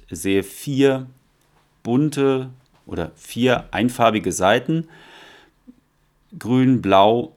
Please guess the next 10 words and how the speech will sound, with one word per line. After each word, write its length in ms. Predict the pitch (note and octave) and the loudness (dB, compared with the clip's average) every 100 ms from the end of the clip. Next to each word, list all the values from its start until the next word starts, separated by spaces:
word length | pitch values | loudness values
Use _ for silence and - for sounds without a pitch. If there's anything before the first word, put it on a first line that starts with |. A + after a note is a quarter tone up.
| _ | _
lila 640 | G#2 G2+ A2+ B2+ A#2+ G#2+ | -8 -4 -2 0 2 2
und 520 | - - F#2+ F2+ - A#2+ | 0 -4 -6 -8 -8 -2
dunkelgrün. 800 | C#3+ D3+ C3+ D3 D3+ D#3+ D#3+ - _ _ _ _ _ _ _ _ _ _ _ _ _ - | 0 0 0 2 4 4 0 -8 _ _ _ _ _ _ _ _ _ _ _ _ _ -20
Da 100 | - | -12
drauf 240 | E2 F2+ | -8 -8
steht 220 | - E2+ | -6 -8
in 80 | F2 | -6
großen 320 | F2 E2+ F#2 | -6 -6 -6
Buchstaben 420 | F2 E2+ - F2 - | -6 -8 -8 -6 -6
Legal 480 | G2 G2+ G2 F#2 | -6 -4 -2 -4